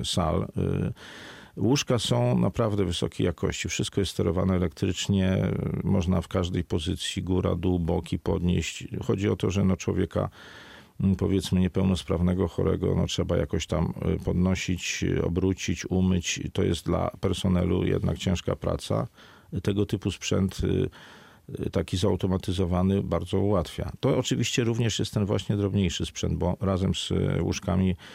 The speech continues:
przyjechało też trochę z Berlina wózków inwalidzkich,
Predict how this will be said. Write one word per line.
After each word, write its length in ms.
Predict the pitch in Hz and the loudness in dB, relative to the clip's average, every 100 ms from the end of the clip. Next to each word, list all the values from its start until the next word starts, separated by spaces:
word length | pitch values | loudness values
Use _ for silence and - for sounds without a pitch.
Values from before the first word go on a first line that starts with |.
| - - - | -18 -18 -4
przyjechało 520 | 98 90 82 92 90 | 0 2 2 0 0
też 340 | 98 87 - 90 | 0 0 0 -2
trochę 340 | - 90 - 85 | 0 0 0 -2
z 60 | |
Berlina 480 | 85 87 87 82 82 | 0 0 2 2 2
wózków 440 | 110 135 - 101 | 0 -2 -4 -2
inwalidzkich, 720 | 110 95 98 98 - - 95 | 0 2 2 0 -2 -6 -6